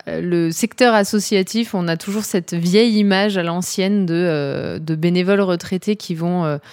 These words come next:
œuvrer pour, euh, pour l'association, alors que j'ai plus l'impression de travailler dans une P M E. Mais, euh, c'est assez méconnu.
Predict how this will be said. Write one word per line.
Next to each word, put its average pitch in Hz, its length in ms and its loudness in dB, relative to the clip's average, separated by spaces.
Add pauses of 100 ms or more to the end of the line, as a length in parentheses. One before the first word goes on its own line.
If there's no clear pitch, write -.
(260)
œuvrer 220 400 4
pour, 180 340 -4
euh, 156 260 0
pour 160 300 -6
l'association, 190 580 -2
alors 180 200 2
que 175 60 -8
j'ai 180 120 0
plus - 260 -10
l'impression 196 520 -2
de 202 120 0
travailler 180 360 -2
dans 180 120 0
une 170 300 -4
P 196 120 0
M 190 220 2
E. 220 120 4 (760)
Mais, 202 380 4
euh, 190 80 2
c'est 170 460 0
assez 202 260 -2
méconnu. 254 540 4